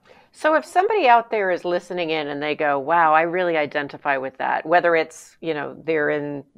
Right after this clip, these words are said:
y-, their twenties, thirties, or forties, or whether they're, you know, later in their career,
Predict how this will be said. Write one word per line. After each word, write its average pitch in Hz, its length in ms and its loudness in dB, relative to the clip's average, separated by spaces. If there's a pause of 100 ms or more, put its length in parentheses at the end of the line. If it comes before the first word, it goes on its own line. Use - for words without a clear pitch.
(260)
y-, 156 160 -10
their 147 180 -4
twenties, 156 340 0
thirties, 147 300 0
or 135 80 -6
forties, 254 500 4
or 196 80 2
whether 165 240 6
they're, 151 360 4
you 165 100 -2
know, 143 400 -4
later 165 560 0
in 147 260 -4
their 147 200 -4
career, 196 680 -2